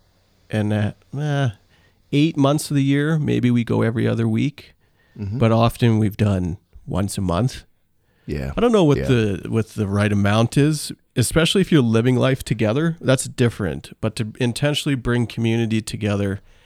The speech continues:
Speaker 1: from different places and spaces,
Speaker 2: Mm-hmm.
Speaker 1: do that, just not as frequently as we're used to.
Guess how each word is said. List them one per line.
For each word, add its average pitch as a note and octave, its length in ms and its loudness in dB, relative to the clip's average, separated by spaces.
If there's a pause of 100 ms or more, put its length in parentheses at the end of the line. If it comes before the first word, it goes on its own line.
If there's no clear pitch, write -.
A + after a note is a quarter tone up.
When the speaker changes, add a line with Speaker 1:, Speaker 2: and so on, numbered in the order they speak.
(300)
Speaker 1:
from G2+ 680 -2
different A#2 360 0
places B2 460 -2
and D3+ 100 -2
spaces, E3 880 -4 (480)
Speaker 2:
Mm-hmm. F#2+ 220 -6 (140)
Speaker 1:
do C3+ 180 6
that, F2+ 440 -4 (160)
just B2+ 220 2
not B2 180 4
as A2+ 120 -2
frequently G2 580 -2
as F#2+ 180 -6
we're D#2 120 -8
used D#2+ 380 -10
to. B2+ 260 -12